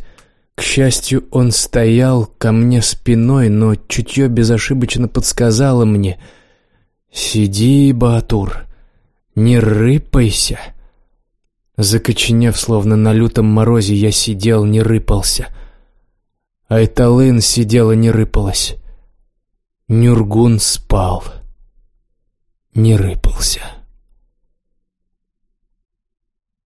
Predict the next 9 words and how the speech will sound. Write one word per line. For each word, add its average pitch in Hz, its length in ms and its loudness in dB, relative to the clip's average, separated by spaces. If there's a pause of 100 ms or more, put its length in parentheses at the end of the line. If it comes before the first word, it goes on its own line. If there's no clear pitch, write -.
(240)
Дядя 120 600 0
Сарын 120 720 0
смотрел. 113 1120 -2 (2500)
«Сбивать 104 800 -2
настройку», 107 880 -2
вспомнил 98 720 -2
я. - 340 -12 (1300)
«Растаскивать 120 1080 0
связи, 120 760 0